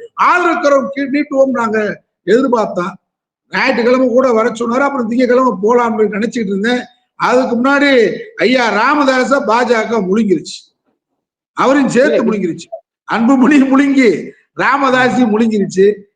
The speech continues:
Speaker 1: இன்னைக்கு ஐயா காலையில எப்பயுமே பத்து மணிக்கு தான் தயாராகி பயிலரங்கத்துல வந்து உட்காருவாராம் தைலாபுரம் தோட்டத்துல.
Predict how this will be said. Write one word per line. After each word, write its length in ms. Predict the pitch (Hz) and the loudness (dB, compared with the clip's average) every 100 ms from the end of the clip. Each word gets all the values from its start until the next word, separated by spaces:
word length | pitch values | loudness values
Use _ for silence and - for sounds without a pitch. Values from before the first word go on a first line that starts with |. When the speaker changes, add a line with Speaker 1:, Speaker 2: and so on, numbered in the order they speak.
| - | -8
Speaker 1:
இன்னைக்கு 220 | 196 202 | 0 2
ஐயா 320 | 202 247 240 | 4 2 2
காலையில 480 | 208 202 220 226 196 | 0 0 2 0 0
எப்பயுமே 320 | 214 226 247 | 2 2 0
பத்து 280 | 190 190 233 | -2 -4 -4
மணிக்கு 300 | 226 226 214 | -2 -2 -2
தான் 300 | 240 233 180 - - - _ - | -2 -2 -4 -6 -14 -20 _ -4
தயாராகி 640 | 190 226 214 202 202 226 | -2 0 0 0 0 0
பயிலரங்கத்துல 600 | 190 202 220 202 190 175 | 0 0 2 0 -2 -2
வந்து 240 | 180 190 | -2 0
உட்காருவாராம் 600 | 165 190 190 170 151 151 - 160 | 0 0 0 0 0 -4 -8 -6
தைலாபுரம் 440 | 175 180 165 147 | -2 -2 -2 -6
தோட்டத்துல. 440 | 156 170 156 147 | -8 -10 -12 -12